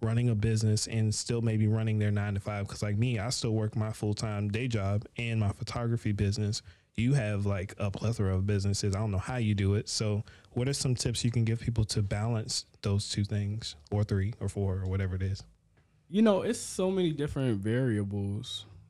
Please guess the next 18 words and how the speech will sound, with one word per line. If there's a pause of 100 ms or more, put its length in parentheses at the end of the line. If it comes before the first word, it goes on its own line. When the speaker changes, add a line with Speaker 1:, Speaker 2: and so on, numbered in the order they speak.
(280)
Speaker 2:
Like, (1040)
what
I
mean
by
that, (580)
you
know,
you
have
people
that (240)
have
kids,
you
have
people
that's